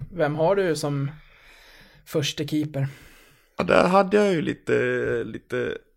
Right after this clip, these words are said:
Speaker 2: eh, lite svårt. Jag hade tre stycken som jag faktiskt valde, valde lite kring.
Speaker 1: Ja, det var ju
Speaker 2: Som
Speaker 1: kul.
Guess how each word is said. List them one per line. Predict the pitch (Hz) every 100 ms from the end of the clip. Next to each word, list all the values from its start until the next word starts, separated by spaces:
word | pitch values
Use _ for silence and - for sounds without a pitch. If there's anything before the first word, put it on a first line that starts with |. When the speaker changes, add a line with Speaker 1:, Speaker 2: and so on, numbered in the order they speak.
| _ _ _ _ _ -
Speaker 2:
eh, | 139 131 143 143 - - - 82 78 58 - - 50 50 52 -
lite | - -
svårt. | 139 135
Jag |
hade | 135 151 165
tre | - 160 165 165
stycken | - 143 - - 120 139
som | 131 123
jag | - 73 -
faktiskt | - - - - 139
valde, | 120 131 123 123 - 120 123
valde | 131 127 127
lite | 131 - -
kring. | 120 127 - -
Speaker 1:
Ja, | 165
det | 190
var | 208
ju | 160
Speaker 2:
Som | -
Speaker 1:
kul. | 202 147